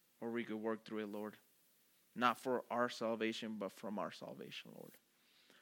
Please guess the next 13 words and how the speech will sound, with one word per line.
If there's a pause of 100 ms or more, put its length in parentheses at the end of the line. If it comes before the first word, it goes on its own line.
So,
Lord, (360)
um, (1300)
change
our
hearts, (240)
transform
us
to
be
more
like
you,